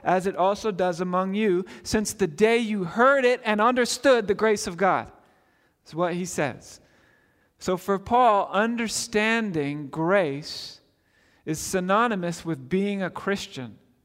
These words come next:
The day you understand and receive the grace of God is the day that you're saved. It's, it's that important. And given that it's that important, it's probably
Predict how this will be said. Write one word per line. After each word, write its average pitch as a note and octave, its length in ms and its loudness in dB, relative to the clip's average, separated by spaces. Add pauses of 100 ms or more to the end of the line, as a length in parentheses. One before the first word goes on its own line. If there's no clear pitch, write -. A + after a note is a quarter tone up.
(560)
The D#3+ 100 -4
day G3 240 4
you A#3 220 0
understand A3 640 0
and G3 140 -4
receive F#3+ 400 -4
the F3+ 100 0
grace E3+ 300 -2
of C#3+ 140 -10
God D#3 240 0
is D#3 140 -10
the D3+ 80 -10
day F3+ 200 -4
that G3 100 -2
you're C3+ 100 -8
saved. A3 640 -10 (1200)
It's, - 300 -6
it's F3+ 200 -4
that G#3 460 -2 (260)
important. F#3+ 680 -4 (520)
And D3+ 120 -10
given A#3 340 2
that F#3 180 0
it's E3+ 140 -6
that E3+ 200 -2
important, E3 420 -4
it's E3+ 120 -8
probably F#3 480 0